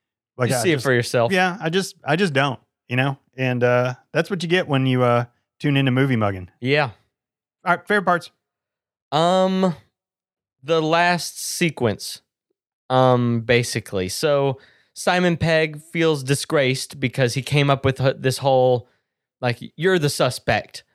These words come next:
Speaker 2: and, "Oh, you're proved," he was proved wrong. But then he comes back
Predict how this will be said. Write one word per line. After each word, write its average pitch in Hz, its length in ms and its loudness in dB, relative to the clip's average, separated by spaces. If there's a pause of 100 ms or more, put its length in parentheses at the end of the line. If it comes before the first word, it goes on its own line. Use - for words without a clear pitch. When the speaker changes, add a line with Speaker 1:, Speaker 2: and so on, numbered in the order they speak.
(160)
Speaker 2:
and, 135 340 2
"Oh, 135 200 2
you're 110 180 0
proved," 123 340 0
he 131 140 -2
was 120 100 0
proved 113 320 -2
wrong. 113 460 0 (380)
But 113 100 -12
then 127 140 2
he 117 60 0
comes 117 320 -2
back 113 500 -4